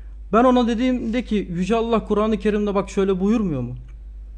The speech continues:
Yahudiler, Hristiyanlar size Yahudilerden bir adım daha yakın dediğinde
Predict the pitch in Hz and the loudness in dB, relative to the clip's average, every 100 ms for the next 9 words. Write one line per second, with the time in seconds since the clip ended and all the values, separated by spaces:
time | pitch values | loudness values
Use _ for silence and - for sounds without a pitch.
0 | - - - - - - 160 180 185 202 | -14 -16 -16 -16 -12 -2 0 0 2 2
1 | 208 - - - - 180 185 220 214 240 | 0 -4 -16 -14 -4 -2 0 0 2 2
2 | 214 190 202 202 202 190 202 185 202 202 | 0 -2 0 2 0 -2 -2 -2 -2 0
3 | 233 180 175 165 160 151 127 123 - - | 0 0 -2 -2 -2 -4 -4 -8 -10 -12
4 | - - - - - - - - 170 208 | -14 -14 -16 -16 -16 -16 -16 -8 2 4
5 | 208 202 185 | 6 4 2